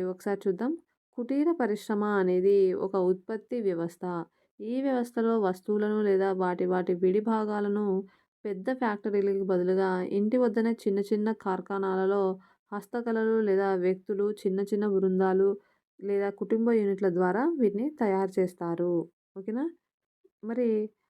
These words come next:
మార్కెట్లను ఆదాయ వనరులుగా పరిగణించవచ్చు. మార్కెట్లో విక్రయించే ఉత్పత్తులు లేదా వస్తువులు పరిశ్రమలు లేదా పొలాల నుండి వస్తాయి.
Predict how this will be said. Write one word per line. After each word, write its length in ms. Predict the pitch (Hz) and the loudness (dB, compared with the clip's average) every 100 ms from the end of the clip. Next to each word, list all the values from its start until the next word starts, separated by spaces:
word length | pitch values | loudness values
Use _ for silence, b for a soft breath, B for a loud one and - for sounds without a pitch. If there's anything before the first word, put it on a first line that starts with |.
| _ | _
మార్కెట్లను 680 | 196 208 240 285 277 277 262 233 214 226 b 190 | -6 -4 -2 -2 0 2 2 2 0 -4 b -8
ఆదాయ 380 | 196 208 226 226 | -4 -2 0 0
వనరులుగా 400 | 208 190 190 208 | 0 2 2 2
పరిగణించవచ్చు. 760 | 202 190 185 185 175 170 170 170 - 185 | 2 2 4 2 2 0 0 -4 -4 -8
మార్కెట్లో 540 | 185 196 226 254 254 | -4 -4 -4 -4 0
విక్రయించే 500 | 240 233 214 208 214 | 0 0 0 0 0
ఉత్పత్తులు 580 | 208 180 - 196 208 208 | 2 0 -2 -6 -2 0
లేదా 240 | 202 185 185 | 2 2 0
వస్తువులు 580 | 170 170 - 196 208 233 226 - _ _ _ 233 | -2 -4 -4 -4 -2 -2 -2 -6 _ _ _ -12
పరిశ్రమలు 560 | 240 240 269 262 277 | -10 -6 -2 0 0
లేదా 300 | 277 262 - | 2 2 0
పొలాల 440 | - 247 214 233 233 | 0 0 2 4 4
నుండి 300 | 220 202 208 | 2 2 2
వస్తాయి. 580 | 190 185 185 175 180 | 2 -2 -6 -2 0